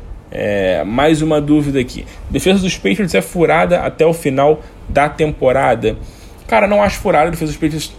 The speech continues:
tem sido muito boa, tem jogado muito bem, é, o ano todo. Teve um jogo ruim contra o Colts, eu acho que faz parte, eu acho que é normal, eu acho que não é todo time que consegue, tipo, jogar bem todos os jogos, fazer grandes partidas todos os jogos.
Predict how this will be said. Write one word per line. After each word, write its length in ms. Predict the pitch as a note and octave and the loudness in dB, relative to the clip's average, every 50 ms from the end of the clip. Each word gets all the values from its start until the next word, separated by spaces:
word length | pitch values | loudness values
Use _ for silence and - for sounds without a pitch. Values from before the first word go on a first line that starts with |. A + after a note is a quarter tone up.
| - D#3+ | -18 -6
tem 100 | - D#3 | -4 -4
sido 220 | C#3+ - D#3+ D#3+ D#3 | 0 2 4 4 4
muito 460 | D#3 D3+ D3+ E3 G#3 A3 G#3 - D#3+ | 4 2 4 4 4 4 2 0 -2
boa, 260 | C3+ C3 C#3 D#3 D#3 | 2 2 4 4 4
tem 100 | C#3+ C#3+ | 2 2
jogado 320 | C3 C#3 C3 C#3 C#3 C#3 C3 | 0 0 2 2 2 2 2
muito 300 | B2+ C#3 D#3 D#3+ E3 D#3 | 0 -2 -2 -2 -4 -4
bem, 320 | C3 C3 C3+ C#3 C3+ C3+ - - - - - - - - | -2 -2 0 -2 -2 -4 -8 -14 -20 -20 -20 -20 -14 -8
é, 220 | C#3 B2 A#2+ A2+ - | -6 -4 -4 -2 -2
o 160 | C3+ C3 C#3 | 0 2 4
ano 220 | D3 D#3 D3 C3 | 4 4 4 2
todo. 520 | - - - C3 C#3 D3+ D3+ D3+ D#3 E3 E3 - - - - - - | 0 -2 -2 2 2 2 2 2 -2 -4 -6 -6 -14 -20 -20 -20 -6
Teve 160 | - A3+ G3+ G#3 | -4 -2 -2 0
um 20 | |
jogo 200 | F3+ G3 G3 G#3 F#3 | 0 0 0 0 0
ruim 300 | D#3+ E3+ E3 F3+ G#3 G3+ | 2 2 2 2 2 0
contra 240 | - F#3+ D#3+ D#3 | 0 0 -2 -2
o 40 | D3 | -2
Colts, 420 | C#3+ - D3 E3 F3+ G3 E3+ - - | 0 2 2 2 2 2 -2 -2 0
eu 100 | D3 C3+ | 2 2
acho 300 | C3+ C#3 C3+ - - - | 2 2 0 -4 -8 -6
que 800 | - D3 C#3+ C#3 C3+ C3+ C3+ B2+ B2 A#2+ A#2 A2+ G2+ G2 F2 - - - - - | -2 0 0 2 2 0 0 0 0 -2 -2 -2 -4 -6 -8 -10 -12 -18 -20 -14
faz 300 | - B2 - C#3+ C3+ - | -6 0 2 2 2 0
parte, 440 | - - - B2+ C3 D3+ D#3+ C#3 - | -2 0 2 2 2 0 -2 -2 0
eu 60 | C3 | 0
acho 160 | C3 B2+ - - | 0 0 -2 -4
que 60 | C#3 | -4
é 40 | C3+ | -2
normal, 520 | C3+ B2+ A#2+ A2+ G#2+ G#2+ A#2 C3 C#3+ C#3 | 0 -2 -2 -2 0 0 2 2 4 4
eu 60 | B2+ | 4
acho 140 | A#2+ A2+ - | 2 2 -2
que 240 | - B2 A#2+ A2 - - - - - - - - - - - - | -6 -6 -6 -6 -8 -10 -14 -16 -16 -18 -18 -20 -20 -20 -18 -16
não 260 | - - C3 B2+ C3 C3 | -12 -6 -2 0 0 0
é 40 | |
todo 240 | B2+ C3 C#3+ C3+ C#3 B2+ | 0 -2 -2 -4 -4 -4
time 320 | - - - C3+ C3+ C3 | -6 -6 -4 -4 -4 -4
que 100 | - - | -6 -8
consegue, 520 | - C3+ C3 B2 - - C3 B2+ B2 B2+ A#2+ | -8 -6 -6 -6 -4 -2 -2 -2 0 -4 -6
tipo, 220 | - - - C3 | -8 -10 -10 -8
jogar 420 | A2+ A#2 A#2+ A#2 A#2 B2 A#2+ A#2+ A#2 | -4 -2 -2 0 0 2 2 2 2
bem 300 | A#2 A#2 A2+ B2 C3+ C3 | 0 -2 -2 0 -2 -2
todos 300 | C3 C3+ B2 B2 A#2+ A#2+ | -2 -2 -4 -2 -2 -4
os 100 | A2+ A2 | -4 0
jogos, 440 | A2+ A2+ C3 C#3 C3 B2 A#2+ A2 | 2 2 2 2 0 -2 -6 -6
fazer 300 | - - B2+ A2+ A#2 B2+ | -4 -4 -4 -2 -2 -4
grandes 260 | A#2+ B2 B2 B2 A#2+ - | -4 -4 -4 -4 -6 -4
partidas 480 | - A#2+ A#2 - - C#3 C3 A#2+ - | -4 -4 -4 -4 -6 -8 -8 -8 -8
todos 220 | - B2+ B2 A#2+ - | -8 -8 -8 -8 -8
os 120 | A#2 A2+ | -8 -4
jogos. 440 | A2+ A2 G#2 A2 A2+ B2+ C3 B2 - | -2 0 0 2 0 -2 -4 -8 -12